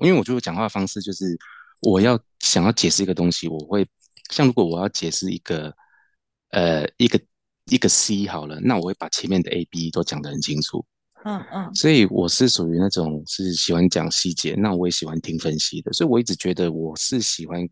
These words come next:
Speaker 1: 反而是喜欢跟女生聊天的，因为我觉得女生就是比较会愿意去听这些东西，然后去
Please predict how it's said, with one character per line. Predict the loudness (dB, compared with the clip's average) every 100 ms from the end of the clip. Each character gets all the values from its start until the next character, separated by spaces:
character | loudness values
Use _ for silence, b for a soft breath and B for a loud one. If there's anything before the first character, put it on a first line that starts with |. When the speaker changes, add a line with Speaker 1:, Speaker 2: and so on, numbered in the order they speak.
| -6
Speaker 1:
反 | -4
而 | -2
是 | -2 -2
喜 | -4 -4
欢 | -6
跟 | -2 0 0 -2
女 | -4
生 | -2 -2
聊 | -2 -8
天 | -10 -8
的， | 0
因 | 2
为 |
我 | 4
觉 | 4
得 |
女 | 2
生 | 2 0
就 | 0
是 | -2 -4 -4
比 | -10 -4
较 | 0 2
会 | 2 2
愿 | 2 0 0
意 |
去 | -2 -2 -6 B B B B _
听 | 0 2
这 | 4
些 | 2
东 | 2 0
西， | 0
然 | -2 -4
后 | -6
去 | 0 2 2 0